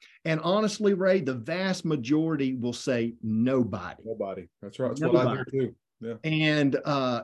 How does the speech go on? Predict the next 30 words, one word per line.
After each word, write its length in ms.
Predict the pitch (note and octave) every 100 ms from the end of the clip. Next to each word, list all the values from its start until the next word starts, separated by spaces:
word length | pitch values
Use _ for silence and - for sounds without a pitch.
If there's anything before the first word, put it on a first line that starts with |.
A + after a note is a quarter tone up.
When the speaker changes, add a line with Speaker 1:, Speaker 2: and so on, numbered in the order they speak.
| -
Speaker 1:
and 240 | C3 A2+
that, 380 | F3+ B3 C4+ -
that 480 | A2 D#3 B3 C#4+ -
to 100 | D3
me 280 | C3+ D#3 F3+
is 200 | C3 A2+
just 200 | D3 D3
a 60 |
fearful 560 | B2+ F3 G3 F3+ E3+ C#3+
reality. 840 | B2+ B2 D#3 D#4+ G#4 C3 F#2 - _ _ _ _ -
Speaker 2:
Hmm. 140 | F#2
Speaker 1:
I 80 | D3
think 220 | D3+ G3 -
I 60 |
was 120 | F3 E3+
telling 320 | F#3+ F#3 D#3+
the 60 |
men 240 | C#3+ D3+ E3+
that 160 | D3+
I 60 | D3
was 180 | D3+ C3+
leading 380 | D#3 E3 E3+ D#3+
this 200 | D3+ -
morning, 360 | F#3 D#4 C#3+
Ray, 320 | B2 B2+ C#3
I, 80 | C3+ -
I, 120 | C#3 D3 - _ - C#3
I 80 |
think 260 | C3 A3 F#3+
the 140 | C#3+